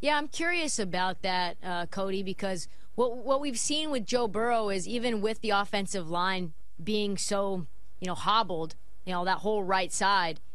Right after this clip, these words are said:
he just gets the ball out so quick. So it feels like even if Chris Jones is coming, the ball's gonna be out before he's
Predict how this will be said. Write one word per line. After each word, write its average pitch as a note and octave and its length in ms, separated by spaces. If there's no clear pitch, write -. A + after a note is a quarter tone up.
he D#4 140
just F4+ 180
gets D4+ 180
the A3+ 100
ball G3 360
out D3+ 240
so F3+ 280
quick. - 540
So G#3 260
it F3+ 80
feels B3 320
like G3+ 280
even G3 280
if G3 180
Chris F#3+ 240
Jones F#3+ 360
is E3 140
coming, F#3 320
the E3+ 80
ball's F3 320
gonna E3+ 200
be E3+ 200
out E3 300
before E3 360
he's D#3+ 360